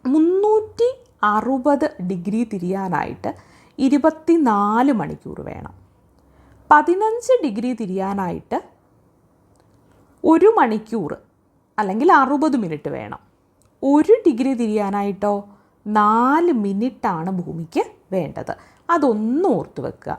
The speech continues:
നമുക്ക് പോകെ പോകെ അതിൻ്റെ ആവശ്യം വരും. അത് മാത്രം ഒന്ന് ഓർത്ത് വെക്കുക. അപ്പോൾ ഓരോ ഡിഗ്രി രേഖാംശ വ്യാപ്തിക്കും ആനുപാതികമായ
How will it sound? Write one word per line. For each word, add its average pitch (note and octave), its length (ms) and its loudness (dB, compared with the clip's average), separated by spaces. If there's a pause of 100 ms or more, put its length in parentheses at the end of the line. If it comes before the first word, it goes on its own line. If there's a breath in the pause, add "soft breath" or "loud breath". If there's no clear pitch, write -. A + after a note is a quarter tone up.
(120)
നമുക്ക് E3+ 280 -6 (180)
പോകെ F3+ 320 -2
പോകെ F#3+ 280 0
അതിൻ്റെ F3 240 0 (140)
ആവശ്യം F3 360 -2
വരും. C3+ 200 -2 (340 loud breath)
അത് G4 120 4 (100)
മാത്രം C4 480 2
ഒന്ന് C4 220 -4
ഓർത്ത് - 280 -6
വെക്കുക. - 260 -10 (400 soft breath)
അപ്പോൾ C#4 240 2 (360)
ഓരോ D4+ 520 6 (280)
ഡിഗ്രി F#3 420 -2 (420)
രേഖാംശ D4 800 0 (200)
വ്യാപ്തിക്കും G#3 600 0 (140)
ആനുപാതികമായ F#3+ 920 -4